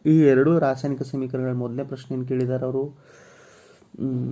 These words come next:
ಮೊದಲನೇ ಪ್ರಶ್ನೆ ಏನ್ ಕೇಳಿದಾರಪ್ಪ ಅಂದ್ರೆ, ಕೆಳಗಿನ ರಾಸಾಯನಿಕ ಕ್ರಿಯೆಯಲ್ಲಿ ಯಾವ ಕ್ರಿಯೆಯಲ್ಲಿ ಜಲ ವಿಲೀನಗೊಳ್ಳದ ಪ್ರಕ್ಷೇಪ ಉಂಟಾಗ್ತದೆ? ಯಾವ ಕ್ರಿಯೆಯಲ್ಲಪ್ಪ ಅಂದ್ರೆ ಇದನ್ನ ಸಮೀಕರಣ ಒಂದ್ ಅಂತ ತಗೊಳ್ಳೋಣ, ಕ್ರಿಯೆ ಒಂದ್ ಅಂತ ತಗೊಳ್ಳೋಣ, ಇದನ್ನ ಎರಡು ಅಂತ ತಗೊಳ್ಳೋಣ. ಹಂಗಾರೆ ಒಂದರಲ್ಲಿ ಏನು ಬೇರಿಯಂ ಸಲ್ಫೇಟ್ ಏನಿದಿಲ್ಲ,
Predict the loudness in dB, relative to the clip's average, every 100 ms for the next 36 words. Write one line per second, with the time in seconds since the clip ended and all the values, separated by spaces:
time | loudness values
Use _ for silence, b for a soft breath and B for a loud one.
0 | -4 -2 -2 -4 -6 -10 -6 -4 -4 -4
1 | -2 -6 -6 -4 -4 -4 -4 -2 -2 -2
2 | -2 -2 -6 -6 -8 -4 -2 -2 -2 -2
3 | 0 0 -2 -4 -4 -2 -2 -2 -4 -4
4 | -2 -2 -4 -4 -4 -4 -2 0 0 -2
5 | -6 -10 -10 -8 -6 -4 -4 -4 -8 -6
6 | -4 -2 0 -2 0 0 0 -2 -4 -2
7 | -2 -2 -6 -4 -2 -2 -4 -4 -4 -2
8 | -4 -4 -4 -4 -2 -2 -2 0 0 0
9 | -2 -4 -6 -2 -2 -2 -2 -2 -2 -2
10 | -2 -2 -4 -8 -6 -4 -4 -6 B B
11 | B -4 0 2 4 4 4 4 2 0
12 | 0 0 2 4 6 6 2 -2 -2 -2
13 | 0 0 -2 -2 -2 -4 -6